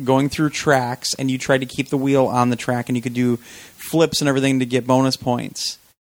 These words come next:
And I was watching that today, I'm like, I, 'cause I saw that game too. I just kinda watched somebody playing it, and I'm like, "That's uni-, unicycles, kinda." So,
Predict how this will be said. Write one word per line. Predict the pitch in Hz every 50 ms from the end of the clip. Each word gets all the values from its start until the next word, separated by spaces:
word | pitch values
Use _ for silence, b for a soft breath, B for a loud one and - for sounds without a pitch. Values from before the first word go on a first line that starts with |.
| _ _ _ _ -
And | 151 147 151
I |
was | 147 147 139
watching | 151 151 190 196 - 170
that | 156 143
today, | - 160 143 143
I'm | 143 143 143 135 131
like, | - - - -
I, | - 151 147
'cause | 135 - -
I | 151 165
saw | 170 - 196
that | 175 160 156
game | 151 156 156
too. | - - 180
I | 135 131
just | 131 131 127 -
kinda | - 147 143 139
watched | 135 131 131 135 139 -
somebody | - 147 139 135 131
playing | 123 - 151 165 175 160
it, | 139
and | 131 135
I'm | 135
like, | 135 135 -
"That's | - 294 269 -
uni-, | 427 466 466 466 339 214
unicycles, | - 285 392 440 359 - - 135 117 123 120 -
kinda." | - 127 117 113 113 113 - _ _ _ _ _ _ _ _ _ _ _ _ _ _ _ _ _ -
So, | - - - 135 127 127 131 131 123 113